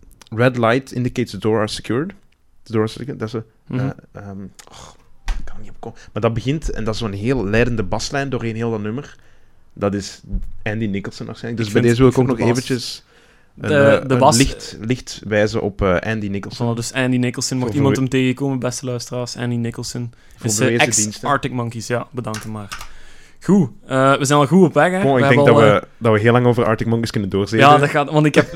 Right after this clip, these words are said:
Speaker 2: nog een paar vergelijkingen met, met vroegere albums van, van, eh, van Queens of the Stone Age en Arctic Monkeys nu en weet ik veel. Maar we gaan, we gaan verder.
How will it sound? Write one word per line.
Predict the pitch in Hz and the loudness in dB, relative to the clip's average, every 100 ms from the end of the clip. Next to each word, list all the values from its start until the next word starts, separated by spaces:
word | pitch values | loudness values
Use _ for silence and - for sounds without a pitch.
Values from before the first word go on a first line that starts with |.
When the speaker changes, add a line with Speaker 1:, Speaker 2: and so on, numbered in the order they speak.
| 147 | 6
Speaker 2:
nog | 160 185 | 8 8
een | 190 | 8
paar | 190 185 | 10 10
vergelijkingen | 170 156 151 165 180 180 | 8 6 6 6 4 4
met, | 165 151 | 4 2
met | 156 143 | 0 0
vroegere | - 170 175 | 2 4 4
albums | 151 165 160 175 - | 4 4 4 2 2
van, | 151 147 | -2 -2
van, | 139 143 | 0 0
eh, | 139 139 120 | 0 0 0
van | 135 | 0
Queens | 143 143 | 2 0
of | 131 | 0
the | |
Stone | - 151 165 | 0 2 2
Age | 151 | -2
en | 143 | -2
Arctic | 139 135 | -4 -4
Monkeys | 139 151 147 131 | -2 0 0 -2
nu | 143 151 165 | 2 4 2
en | 151 | 2
weet | 147 | 0
ik | 143 | 0
veel. | 160 160 - - - | 0 -2 -6 -14 0
Maar | 135 - - - _ _ - 190 | 0 0 -10 -20 _ _ -16 -2
we | 147 | 2
gaan, | 147 156 | 2 2
we | 147 | 2
gaan | 139 123 | 0 0
verder. | 110 107 - | -4 -8 -10